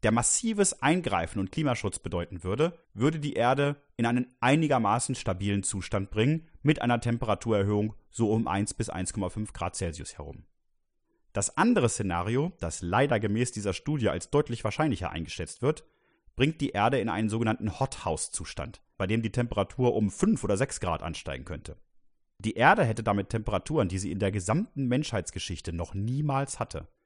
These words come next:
Das heißt, wir können gar nicht abschätzen, was das bedeutet. Das haben wir einfach noch nie erlebt als Menschheit.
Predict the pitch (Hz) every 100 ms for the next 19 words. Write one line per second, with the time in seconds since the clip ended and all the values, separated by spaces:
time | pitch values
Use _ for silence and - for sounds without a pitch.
0 | _ - 87 101 131 151 - _ _ -
1 | 87 - - 139 214 196 117 101 123 107
2 | - - - 90 - 78 85 - - -
3 | - 160 208 87 - - _ 104 - 135
4 | 151 143 - 117 - 127 113 101 120 151
5 | 98 135 165 - - - - - - -